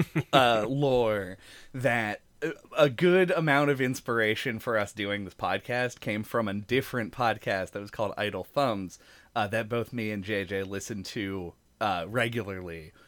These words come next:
Speaker 2: prior to beginning the podcast. Like, for, y-, it's been about ten years, honestly, since I started listening to them.
Speaker 1: Mm-hmm.
Speaker 2: And they stopped making episodes a while ago, so, like,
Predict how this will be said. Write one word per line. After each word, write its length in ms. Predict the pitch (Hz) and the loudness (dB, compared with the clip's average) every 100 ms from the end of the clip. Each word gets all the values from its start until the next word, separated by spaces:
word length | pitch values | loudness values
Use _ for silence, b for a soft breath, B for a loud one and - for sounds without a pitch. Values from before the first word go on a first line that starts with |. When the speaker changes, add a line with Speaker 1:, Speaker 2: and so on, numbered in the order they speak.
| b - | b -18
Speaker 2:
prior 420 | - 135 110 107 | 0 2 2 0
to 140 | 104 - | -2 -8
beginning 400 | 101 110 101 95 | -8 -4 -4 -6
the 80 | 85 | -6
podcast. 520 | - 87 - - - | -4 -4 -6 -10 -8
Like, 140 | 101 | -8
for, 280 | - 101 87 - | -6 -8 -8 -12
y-, 180 | 120 113 | -8 -6
it's 140 | 101 101 | -6 -4
been 320 | 127 117 117 - | -2 0 -2 -2
about 380 | 135 131 123 139 | 2 6 6 4
ten 260 | 151 117 | 0 2
years, 360 | 123 131 113 104 | 2 0 -2 -2
honestly, 500 | 127 127 120 - 104 | 2 2 0 -4 -6
since 200 | - 113 | -6 -6
I 100 | 101 | -6
started 280 | - 101 92 | -4 -4 -6
listening 340 | 104 - 92 | -10 -10 -14
to 60 | 95 | -10
them. 240 | 90 82 B B | -10 -12 B B
Speaker 1:
Mm-hmm. 220 | 123 104 101 | -8 -6 0
Speaker 2:
And 100 | 139 | 6
they 100 | 175 | 6
stopped 280 | - 151 131 | 8 6 6
making 280 | 113 104 | 2 0
episodes 360 | 107 - - 90 | -4 -4 -6 -6
a 40 | |
while 260 | 90 131 139 | 2 4 4
ago, 280 | 131 131 127 | 2 0 -2
so, 220 | - 92 | -4 -10
like, 280 | 85 85 | -12 -14